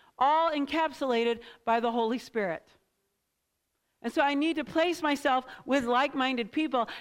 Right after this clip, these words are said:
And can I tell you, you will place yourself with like-minded people. As your brain shifts and your understanding shifts and your practices shift, your community or your tribe is gonna shift.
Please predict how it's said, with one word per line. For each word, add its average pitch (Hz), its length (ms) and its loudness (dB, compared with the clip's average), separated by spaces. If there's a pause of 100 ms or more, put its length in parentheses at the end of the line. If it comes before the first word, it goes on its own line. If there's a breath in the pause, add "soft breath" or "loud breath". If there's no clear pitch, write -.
And 226 100 -4
can 302 120 2
I 285 60 0
tell 311 320 2
you, 415 260 0 (160 loud breath)
you 262 200 -2
will 277 420 2
place 294 340 -2
yourself 269 400 -2
with 240 140 -2
like-minded 240 500 0
people. 262 280 -4
As 190 200 -2
your 226 140 0
brain 294 400 0
shifts 285 640 -2 (260 loud breath)
and 233 120 -2
your 254 100 2
understanding 294 680 0
shifts 240 420 -2 (220 loud breath)
and 240 100 0
your 247 100 0
practices 285 680 0
shift, 277 580 -2 (460 soft breath)
your 240 120 -4
community 269 680 0
or 240 80 0
your 208 120 -8
tribe 302 500 0
is 247 120 -6
gonna 254 220 -4
shift. - 640 -6